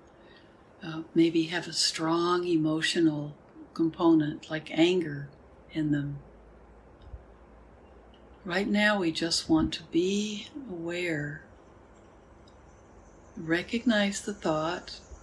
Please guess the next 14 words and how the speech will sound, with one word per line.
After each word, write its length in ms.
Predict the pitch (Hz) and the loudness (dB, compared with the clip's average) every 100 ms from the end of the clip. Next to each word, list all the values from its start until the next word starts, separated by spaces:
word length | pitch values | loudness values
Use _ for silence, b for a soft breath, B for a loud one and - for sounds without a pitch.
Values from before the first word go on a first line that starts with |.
| - | -16
if 160 | 175 | -10
it's 160 | - - | -10 -8
a 180 | - - - - | -8 -10 -14 -16
heavy 640 | - 208 196 175 175 - - - | -6 -4 0 0 -2 -8 -14 -8
thought 440 | 170 156 160 - | -4 -4 -4 -4
or 200 | 160 165 | -4 -2
a 80 | 170 - B B B B B 185 | -6 -10 B B B B B 0
negative 440 | 190 202 170 160 | 4 4 2 0
thought 560 | - 165 151 147 - - | -2 -2 0 0 -4 -4
or 200 | 156 156 | -2 -2
a 40 | |
thought 540 | 165 - - 170 180 - | -4 -2 2 2 0 -4
that 160 | - - - | -4 -6 -2
might, 300 | - 151 | 0 0